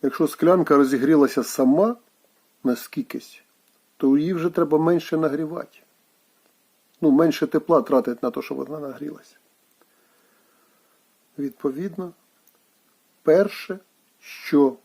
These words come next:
може допомогти, це праця над собою. Це дуже важка праця. Найстрашніше те, що ми не помічаємо в собі дефектів.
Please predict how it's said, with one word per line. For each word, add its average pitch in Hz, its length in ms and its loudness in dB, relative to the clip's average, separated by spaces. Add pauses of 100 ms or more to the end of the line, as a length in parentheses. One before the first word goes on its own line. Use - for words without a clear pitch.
(100)
може 131 400 -4
допомогти, 120 800 -12 (1080)
це - 260 -8 (320)
праця - 540 -12
над 147 220 -18
собою. - 600 -20 (1300)
Це - 120 -20
дуже 202 240 -4
важка 170 340 -8
праця. - 460 -20 (1900)
Найстрашніше 156 680 -2
те, 175 160 -4
що - 220 -4
ми 151 120 4
не 160 120 2
помічаємо 156 580 2
в 127 60 -4
собі 139 460 -6 (200)
дефектів. - 720 -20